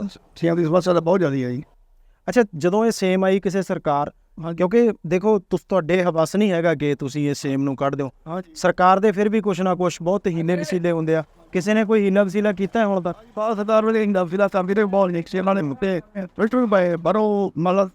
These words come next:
Speaker 1: ਇੱਕ ਕਾਮਯਾਬ ਨਹੀਂ ਹੋਏ।
Speaker 2: ਕਿਸ ਤਰ੍ਹਾਂ ਦੇ ਫਿਲਟਰ ਲਾਏ ਸੀ?
Speaker 1: ਫਿਲਟਰ ਹਲ ਜ਼ਮੀਨ 'ਚ ਪਾਏ ਸੀ, ਖੂਹ ਬਣਾ ਬਣਾ ਕੇ।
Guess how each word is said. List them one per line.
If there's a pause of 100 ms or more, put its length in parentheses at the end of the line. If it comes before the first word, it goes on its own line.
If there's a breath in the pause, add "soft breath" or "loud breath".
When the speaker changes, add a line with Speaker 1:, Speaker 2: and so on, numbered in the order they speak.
(120)
Speaker 1:
ਇੱਕ
ਕਾਮਯਾਬ
ਨਹੀਂ
ਹੋਏ। (1080)
Speaker 2:
ਕਿਸ
ਤਰ੍ਹਾਂ
ਦੇ
ਫਿਲਟਰ
ਲਾਏ
ਸੀ? (500)
Speaker 1:
ਫਿਲਟਰ
ਹਲ
ਜ਼ਮੀਨ
'ਚ
ਪਾਏ
ਸੀ,
ਖੂਹ
ਬਣਾ
ਬਣਾ
ਕੇ।